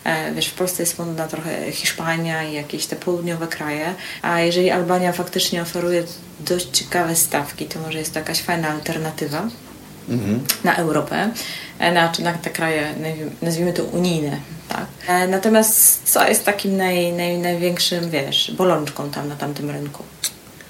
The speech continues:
Speaker 2: Wszystko zależy od rodzaju inwestycji, tak? No, jeżeli
Speaker 1: Mhm.
Speaker 2: inwestujesz w apartament, to takim naturalnym krokiem jest potem musisz go wyremontować, tak? Czyli znalezienie ekipy remontowej.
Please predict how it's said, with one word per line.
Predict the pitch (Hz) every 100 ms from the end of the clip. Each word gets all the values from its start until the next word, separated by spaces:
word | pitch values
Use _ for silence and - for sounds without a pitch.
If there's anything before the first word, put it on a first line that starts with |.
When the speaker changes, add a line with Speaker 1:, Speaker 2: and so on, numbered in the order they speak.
| -
Speaker 2:
Wszystko | - - -
zależy | 139 143 143 135
od |
rodzaju | 135 131 127 127
inwestycji, | 131 135 - 107 - 85
tak? | 92 90 -
No, |
jeżeli | 98 101 104
Speaker 1:
Mhm. | 107
Speaker 2:
inwestujesz | 101 - 107 101
w | 104
apartament, | 113 117 104 107 104 -
to | 98 101 - - - - -
takim | 104 - 107
naturalnym | 101 107 101 101 95
krokiem | 101 95 104
jest | 95
potem | - -
musisz | 101 - 95
go | 98
wyremontować, | 98 95 95 92 90 - -
tak? | 92 92
Czyli | - 101
znalezienie | 98 98 92 95 92
ekipy | 87 - -
remontowej. | - 85 - 92 - - -